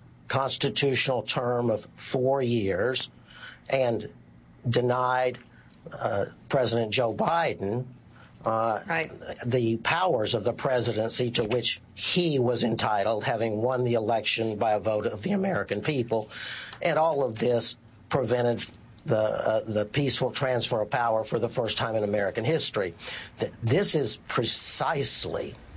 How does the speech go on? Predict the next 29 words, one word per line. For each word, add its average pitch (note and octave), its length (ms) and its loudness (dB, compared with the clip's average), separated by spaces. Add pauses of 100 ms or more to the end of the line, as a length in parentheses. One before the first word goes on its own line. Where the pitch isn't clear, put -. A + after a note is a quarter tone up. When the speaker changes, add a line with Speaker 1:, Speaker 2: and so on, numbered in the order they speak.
(120)
Speaker 1:
the A#2+ 180 0
insurrection B2 880 0 (840)
that, B2 300 2 (120)
uh, A2 160 0
disqualifies A#2 960 0
one A2 420 -2
under G#2+ 240 -2
Section G#2+ 440 0
three A#2 200 0
of G2+ 40 0
the F#2+ 80 -2
Fourteenth G#2+ 500 -2
Amendment. A2+ 520 0
So - 240 0
you're A#2 240 0
right. A#2+ 400 0 (500)
That F3+ 200 4
is D#3+ 180 2
the C#3+ 160 2
only C3 220 2
legal C3 360 2
issue. F2 400 0 (720)
But C3+ 260 2 (240)
it's, - 360 0
there's C3 260 0
such - 340 -2 (400)
massive E3+ 920 0
political C3 640 0
consequences G#2+ 1080 -2